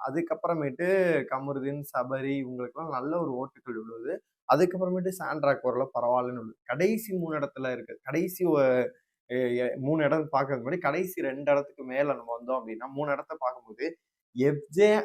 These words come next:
and வியானாக்கு கூட பரவாயில்ல, ஏதோ தப்பிப்பாங்களா மாட்டாங்க,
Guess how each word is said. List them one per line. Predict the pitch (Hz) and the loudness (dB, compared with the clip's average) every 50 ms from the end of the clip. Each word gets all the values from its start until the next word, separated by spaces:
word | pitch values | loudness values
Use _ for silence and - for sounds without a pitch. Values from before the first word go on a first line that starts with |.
| - 156 | 0 -2
and | 156 143 143 135 139 135 131 123 110 123 | 0 0 2 4 4 4 2 2 0 2
வியானாக்கு | 135 160 165 165 165 160 151 135 - _ - 160 | 2 2 2 2 2 0 -2 -4 -4 _ -4 2
கூட | 175 196 185 - - _ - 160 | 2 2 2 0 -8 _ 2 4
பரவாயில்ல, | 165 147 160 165 165 160 147 139 - - _ _ - 113 113 | 6 6 8 8 8 6 6 4 0 -4 _ _ -14 -12 -8
ஏதோ | - 131 143 151 147 - | -6 -4 -6 -6 -6 -8
தப்பிப்பாங்களா | 123 - - _ - 143 127 - - 131 131 131 131 127 127 127 127 131 135 135 127 | -10 -10 -10 _ -6 -6 -6 -2 2 2 4 4 4 2 0 2 4 4 4 4 2
மாட்டாங்க, | 123 127 120 127 117 107 | -2 -2 -2 -2 -4 -4